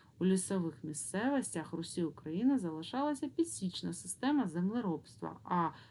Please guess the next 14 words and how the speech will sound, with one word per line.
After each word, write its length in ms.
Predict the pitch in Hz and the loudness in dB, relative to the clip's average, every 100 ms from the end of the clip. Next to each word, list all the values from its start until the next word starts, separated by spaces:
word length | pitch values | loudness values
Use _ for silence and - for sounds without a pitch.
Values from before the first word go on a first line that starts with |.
| - | -6
в 60 | 165 | 2
лісостепових 920 | 185 269 302 254 190 185 170 156 151 - | 4 4 2 0 -2 -2 -4 -4 -8 -4
пар-, 280 | 170 160 156 - - - | -2 -2 -6 -20 -20 -8
парова 400 | 170 175 170 165 | -2 0 0 -2
система 800 | - 175 - 214 269 285 285 262 - - | -4 -8 -4 2 4 6 4 2 0 0
з 500 | 180 160 - 226 254 | 0 2 2 2 0
двопільною 880 | 175 165 160 - 262 285 247 190 160 | 0 -2 -2 2 6 8 6 4 0
чи 200 | - 220 | -2 -2
трипільною, 760 | - 156 165 185 202 190 175 - - | -2 -4 0 0 2 2 2 -2 -4
м, 180 | 156 | -4
сівозмінами. 840 | 175 196 202 190 151 147 - 143 - - - - | -4 -4 -2 -2 -2 -2 -4 -6 -10 -16 -20 -8
У 100 | 170 | -6
першій 400 | 175 185 170 - | 2 2 2 0
половині 640 | 151 160 160 151 160 151 | -6 -4 -2 -2 -4 -4